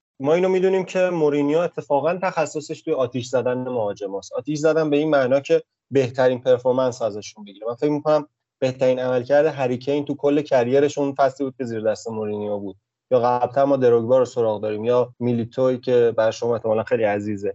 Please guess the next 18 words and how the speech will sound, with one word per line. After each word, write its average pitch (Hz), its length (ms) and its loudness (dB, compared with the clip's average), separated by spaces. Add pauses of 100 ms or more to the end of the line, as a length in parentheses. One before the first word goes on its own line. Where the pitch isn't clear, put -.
(100)
و 135 340 4
زانیولو 147 460 2
هم 170 140 2
آره 160 200 2
دیگه. 147 180 0
من 180 80 0
فکر 247 140 2
می‌کنم 233 260 0
خیلی 196 240 0
هم 214 160 0
نباید 214 240 4
از 131 140 4
زانیولو 123 360 2
انتظاری 123 460 0
داشته 117 280 -4
باشیم، 117 320 -6
بازیکنی 151 440 0
که 170 340 4